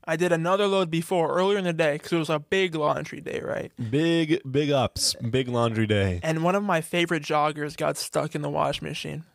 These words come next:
Speaker 1: Like, it was just, like, the cuff, and it got in the, underneath the white cylinder part that looked like a horrible, like, anal thing.
Speaker 2: Sounds
Speaker 1: That
Speaker 2: kinda hot.
Speaker 1: Like, yeah, I was getting a little roused, but, like, it got stuck, and I had to pull, yank it out.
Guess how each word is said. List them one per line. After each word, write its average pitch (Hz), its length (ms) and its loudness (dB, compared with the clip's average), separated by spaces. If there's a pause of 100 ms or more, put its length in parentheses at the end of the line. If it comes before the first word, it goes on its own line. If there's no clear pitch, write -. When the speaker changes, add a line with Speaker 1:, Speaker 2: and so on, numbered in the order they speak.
(160)
Speaker 1:
Like, 170 180 4
it 180 60 6
was 175 120 4
just, 185 160 2
like, 175 200 2
the 165 120 4
cuff, - 580 -2
and 165 120 0
it 151 100 0
got 165 320 0
in 175 140 0
the, 165 260 -2
underneath 170 600 0
the 160 100 4
white 165 460 2
cylinder 208 580 2
part 220 260 0
that 170 140 2
looked 170 180 2
like 165 160 2
a 151 120 4
horrible, 175 720 2
like, 156 340 0 (100)
anal 175 440 0 (480)
thing. 196 360 -2 (560)
Speaker 2:
Sounds 151 220 2
Speaker 1:
That 160 60 0
Speaker 2:
kinda 139 200 2
hot. 131 360 2
Speaker 1:
Like, 190 180 0
yeah, 254 360 0
I 233 60 0
was 247 140 0
getting 381 220 0
a 294 60 2
little 285 240 0
roused, 220 420 0
but, 185 100 2
like, 185 180 0
it 202 60 2
got 240 240 -2
stuck, 247 400 -2
and 202 80 2
I 196 80 2
had 208 100 2
to 180 120 2
pull, 262 440 0
yank 254 440 -2
it 240 100 -2
out. 185 420 0